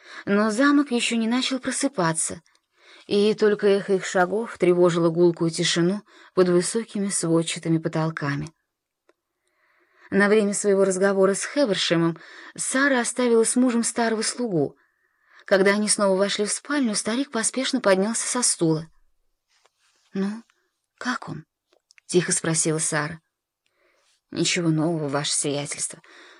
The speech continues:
Наверное, придётся ещё раз звать лекаря, чтоб пустил кровь». Сара кивнула.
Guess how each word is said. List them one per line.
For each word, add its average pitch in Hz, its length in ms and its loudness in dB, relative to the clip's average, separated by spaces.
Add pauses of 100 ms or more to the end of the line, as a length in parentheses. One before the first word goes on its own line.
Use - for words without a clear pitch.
(120)
Наверное, 175 400 2
придётся 175 400 2
ещё 190 260 0
раз 262 140 -4
звать 160 260 0
лекаря, 156 300 0
чтоб 160 260 -2
пустил 165 420 -2
кровь». 165 360 -4 (1600)
Сара 285 260 0
кивнула. 160 640 0